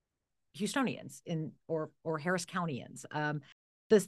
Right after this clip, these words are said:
the regulatory system is complicated. The information about the regulatory system is also complex to access. So that's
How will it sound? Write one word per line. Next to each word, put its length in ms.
the 140
regulatory 500
system 300
is 80
complicated. 640
The 140
information 800
about 180
the 60
regulatory 500
system 320
is 160
also 520
complex 640
to 460
access. 440
So 120
that's 460